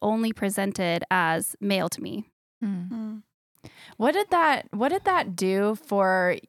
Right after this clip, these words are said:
Speaker 2: your relationship with God directly?
Speaker 1: I just felt like there were always conditions on it. It was always follow the commandments, follow the rules, and you have the love.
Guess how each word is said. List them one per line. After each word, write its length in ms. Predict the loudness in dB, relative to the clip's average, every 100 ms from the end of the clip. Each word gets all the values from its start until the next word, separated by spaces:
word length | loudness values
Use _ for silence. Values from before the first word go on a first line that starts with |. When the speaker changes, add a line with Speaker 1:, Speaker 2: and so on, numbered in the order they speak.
| _ -12
Speaker 2:
your 460 | -4 2 4 4 2
relationship 1120 | 0 -2 -2 -2 0 0 -2 -4 -2 -4 -2
with 160 | -4 -6 -2
God 480 | 2 4 2 -2
directly? 720 | -6 -4 0 0 -2 -6 -6 -6 0
Speaker 1:
I 140 | 2
just 200 | 4 4
felt 120 | 4
like 160 | 4 4
there 120 | 6
were 140 | 6 8
always 280 | 6 4 0
conditions 480 | 0 0 0 0 0
on 140 | 0
it. 140 | -2 0
It 140 | 2
was 160 | 2 4
always 680 | 4 4 4 2 0 -2 -4 _ _ _ _ -6
follow 380 | 2 4 4
the 120 | 2 0
commandments, 540 | 0 2 2 0 0
follow 280 | 2 4 4
the 100 | 2
rules, 460 | 2 2 2 -2 -6
and 180 | -4 -2
you 120 | 0
have 380 | 0 0 -2 -4 -12 -4
the 180 | -2
love. 560 | 2 2 2 0 -4 -12